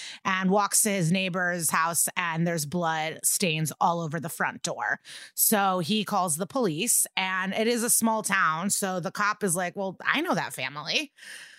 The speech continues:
And so he goes over there and he sees the blood in the front door. So he walks around, and in the back, there's also blood on the back door,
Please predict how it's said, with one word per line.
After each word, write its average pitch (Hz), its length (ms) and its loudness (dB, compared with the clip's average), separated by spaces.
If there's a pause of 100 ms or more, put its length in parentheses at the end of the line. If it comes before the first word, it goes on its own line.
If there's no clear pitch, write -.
(340)
And 214 240 4
so 220 640 2
he 262 240 2
goes 226 320 4
over 214 280 2
there 165 520 -2
and 180 680 0
he - 180 0
sees 196 300 2
the 196 80 0
blood 214 220 2
in 226 100 4
the 233 60 4
front 233 300 -2
door. 185 540 -2
So - 140 2
he 180 80 2
walks 175 400 2
around, 180 320 0
and 175 120 0
in 170 60 0
the 165 100 0
back, 202 520 0
there's 175 300 2
also 185 360 2
blood 202 240 0
on 208 120 0
the 170 60 2
back 143 340 0
door, 254 380 0